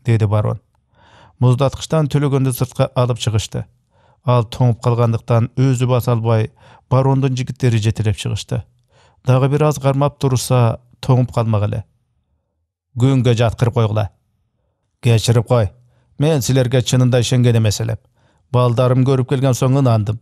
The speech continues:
деди барон ага жакын келип. Мирзо отура калып, Төлөгөндүн колдорун ушалап жатты. «Арак куюп чыккыла», деди барон жанындагы жигитке карап. Ал дароо үй ичине кирип, бир бөтөлкө аракты алып чыкты.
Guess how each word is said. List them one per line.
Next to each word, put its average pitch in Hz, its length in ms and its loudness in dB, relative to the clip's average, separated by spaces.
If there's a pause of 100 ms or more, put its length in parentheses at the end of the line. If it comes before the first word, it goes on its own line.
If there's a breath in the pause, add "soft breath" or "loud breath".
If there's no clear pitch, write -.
(140)
деди 117 240 2
барон 113 400 0
ага 110 240 0
жакын 107 320 0
келип. 113 320 -8 (720 soft breath)
Мирзо 123 480 2
отура 120 440 2
калып, 113 240 0 (400 soft breath)
Төлөгөндүн 139 560 0
колдорун 131 400 2
ушалап 110 340 -2
жатты. - 360 -6 (1000)
«Арак 127 320 2
куюп 143 280 0
чыккыла», 117 480 -2 (140)
деди 113 220 2
барон 113 480 0
жанындагы 117 560 2
жигитке 107 340 -2
карап. 110 220 -4 (560 soft breath)
Ал 127 200 0
дароо 135 340 0
үй 151 260 -2
ичине 135 320 -2
кирип, 127 280 -2
бир 156 180 0
бөтөлкө 131 400 -2
аракты 113 300 0
алып 104 180 -2
чыкты. - 320 -8